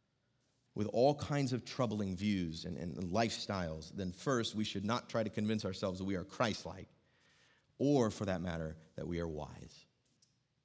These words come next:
The truth is, we can be very right about a long list of biblical issues and also complete fools. It's also not enough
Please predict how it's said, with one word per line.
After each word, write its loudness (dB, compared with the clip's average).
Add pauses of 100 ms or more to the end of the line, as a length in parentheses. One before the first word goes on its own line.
(140)
The -20
truth 0
is, 2 (400)
we 2
can -2
be 0
very 0
right -2 (1120)
about 0
a 2
long 2
list 0
of -4
biblical -2
issues -6 (340)
and -4
also -2
complete -6
fools. -14 (2000)
It's 0
also 8
not 4
enough 4